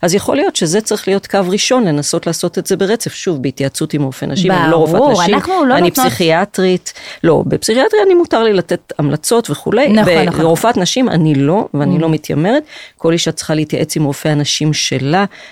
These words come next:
Speaker 1: מה המשמעות בשבילה לקחת ברצף או לא ברצף,
Speaker 2: ודאי.
Speaker 1: אני קטונתי, אבל במידה ורופא הנשים מאשר את זה, זה כן יכול למנוע בעצם את התסמונת הטרום וסתית. אז זה גם דרך להתמודד. יש עוד דרכים הורמונליות, אבל הן הרבה פעמים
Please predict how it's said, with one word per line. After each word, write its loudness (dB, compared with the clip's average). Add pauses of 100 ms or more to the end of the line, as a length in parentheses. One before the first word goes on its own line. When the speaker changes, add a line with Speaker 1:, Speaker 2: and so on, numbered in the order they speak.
(100)
Speaker 1:
מה 0
המשמעות -2
בשבילה -2
לקחת -6
ברצף -6
או -8
לא -2
ברצף, -4
Speaker 2:
ודאי. 0
Speaker 1:
אני 0
קטונתי, 0 (440)
אבל 0
במידה 2
ורופא -2
הנשים 0
מאשר -2
את -2
זה, 0 (420)
זה -2 (100)
כן 0
יכול -2
למנוע 0
בעצם -4
את -6
התסמונת -4
הטרום -4
וסתית. -12
אז -4
זה -4
גם 0 (180)
דרך -2
להתמודד. -2 (680)
יש -2
עוד 0
דרכים 0
הורמונליות, -2
אבל -2
הן -2
הרבה -4
פעמים 0